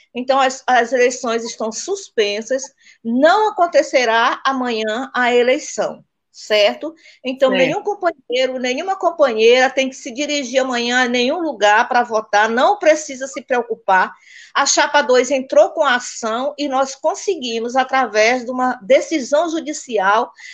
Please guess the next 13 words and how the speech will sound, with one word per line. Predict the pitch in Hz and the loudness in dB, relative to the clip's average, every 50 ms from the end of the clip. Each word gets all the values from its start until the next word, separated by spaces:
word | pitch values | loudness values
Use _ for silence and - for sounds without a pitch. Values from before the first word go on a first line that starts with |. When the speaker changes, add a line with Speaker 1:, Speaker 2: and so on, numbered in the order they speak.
| - - | -14 -4
Speaker 1:
a | - 240 240 | 0 0 0
suspensão | 240 - - 381 392 - _ 330 320 320 320 - 294 302 | 0 -2 -6 -6 -6 -6 _ -4 -4 -4 -2 -2 -2 2
das | 285 294 285 269 | 2 2 2 4
eleições. | 285 269 277 277 269 - 190 185 185 185 | 4 4 4 4 2 -2 -4 -4 -2 -2
Não | 220 247 269 349 381 | -4 -2 -2 -2 2
precisa | 359 311 320 311 311 285 294 302 | 2 2 2 2 -2 -8 -10 -8
se | - 302 | -8 -8
preocupar, | - 285 254 240 - - _ - 214 233 269 269 | -6 -4 -4 -4 -6 -12 _ 0 2 2 2 0
porque | - 262 - 254 254 | -4 -6 -4 -4 -4
terá | 254 - 320 330 277 240 254 262 | 0 2 2 4 4 4 4 2
um | 262 247 | 2 2
outro | 233 240 262 - 311 294 | 4 4 4 4 2 0
momento. | 294 320 320 302 254 233 226 226 220 220 _ 175 | -2 -2 -2 -2 0 -2 -2 -2 -4 -6 _ -18